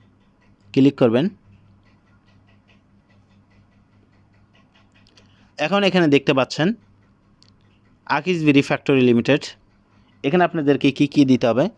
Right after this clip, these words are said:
এগুলো আপনারা সব পড়ে নিতে পারবেন। অ্যাপ্লিকেশন নেম, ফাদার, মাদার নেম, date of birth, gender,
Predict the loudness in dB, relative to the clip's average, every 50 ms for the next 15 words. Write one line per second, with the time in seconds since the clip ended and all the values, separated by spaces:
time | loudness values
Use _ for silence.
0 | _ _ _ _ _ _ _ _ _ _ _ _ _ _ _ _ _ _ _ -20
1 | -12 _ 2 4 4 4 4 2 0 -2 -4 -2 -4 -4 -4 _ 0 0 2 2
2 | 0 0 0 0 -2 -2 -2 -2 -2 -2 -2 -4 -6 -10 _ _ _ _ _ _
3 | _ _ _ _ _ _ _ _ _ _ _ _ _ -6 -4 -4 -4 -2 -2 -2
4 | -2 0 0 2 2 4 4 2 2 -2 -4 -8 _ _ _ -10 -6 -4 -2 0
5 | 0 0 0 -2 -8 _ -6 -2 0 0 2 2 0 0 0 -2 -4 -4 -6 -10
6 | _ _ _ _ _ _ -2 0 0 2 2 2 2 2 2 0 0 0 -4 -10
7 | -20 _ _ _ _ _ _ _ _ _ -10 -6 0 0 2 2 2 2 2 2